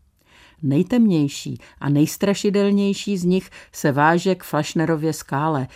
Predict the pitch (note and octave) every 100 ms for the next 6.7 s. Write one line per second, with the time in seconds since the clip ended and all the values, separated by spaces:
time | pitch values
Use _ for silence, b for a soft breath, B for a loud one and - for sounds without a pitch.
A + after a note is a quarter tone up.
0 | B B B - E3 F3+ A3 - - F#3
1 | F3+ F3 D#3+ D3+ - D3 C#3+ B2+ B2+ B2
2 | B2 D3 F#3+ F#3+ - G3 F#3 B B -
3 | E3+ F3 F3+ D#3+ D#3 D3+ D3 E3 D3+ D3
4 | C#3+ C#3+ C#3+ C#3 - D3+ D3+ B2 B2+ C#3+
5 | D#3+ D#3+ - C#3 - D3+ D3+ D3+ D#3 C3+
6 | A#2 - D3+ C#3 C3+ C3